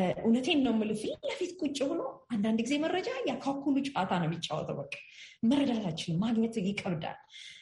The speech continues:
ያንን መረጃ አቅርቦ እንደሚረዱት ሰባብሮ በትክክሉ አስቀምጦ መስጠት፣ ሴቶችን ወደ ንግድ ዓለም ውስጥ እንዲገቡ ራሳቸውን እንዲመሩ።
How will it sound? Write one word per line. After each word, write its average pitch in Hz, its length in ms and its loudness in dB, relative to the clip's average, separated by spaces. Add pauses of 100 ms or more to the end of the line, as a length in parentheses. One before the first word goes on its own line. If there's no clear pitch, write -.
(180)
ያንን 415 300 2
መረጃ 311 300 0 (120)
አቅርቦ 311 400 -2
እንደሚረዱት 220 800 2 (140)
ሰባብሮ 214 560 2 (340)
በትክክሉ 208 600 -2
አስቀምጦ 220 440 -2 (380)
መስጠት፣ - 360 -4 (400)
ሴቶችን 403 560 2 (260)
ወደ 196 200 4
ንግድ 254 280 2
ዓለም 285 240 4
ውስጥ - 220 0
እንዲገቡ 165 400 0 (260)
ራሳቸውን 220 600 0
እንዲመሩ። 165 440 0